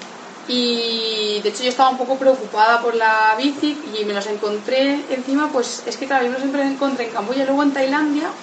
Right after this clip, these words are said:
en, el día antes que nos íbamos, me los encontré en el mismo hostel en el que estaba yo.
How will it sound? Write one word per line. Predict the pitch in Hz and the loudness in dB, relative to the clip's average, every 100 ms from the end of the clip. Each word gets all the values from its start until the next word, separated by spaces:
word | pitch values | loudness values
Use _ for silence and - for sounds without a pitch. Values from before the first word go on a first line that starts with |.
| - | -10
en, | 226 233 208 | -8 -4 2
el | 214 | 2
día | 254 277 | 6 6
antes | 294 262 | 6 0
que | - | -2
nos | 214 214 | -4 -2
íbamos, | 269 294 311 | 0 2 2
me | 294 | -2
los | 226 | -4
encontré | 233 208 214 262 | -6 -6 -4 -4
en | |
el | 262 | -4
mismo | 262 247 226 208 208 202 - - - - - - | -4 -4 -2 -4 -6 -8 -14 -18 -14 -14 -14 -2
hostel | 247 254 294 | -2 0 -2
en | 240 | -2
el | |
que | 220 | -6
estaba | 208 226 196 | -2 0 2
yo. | 185 185 | 2 -2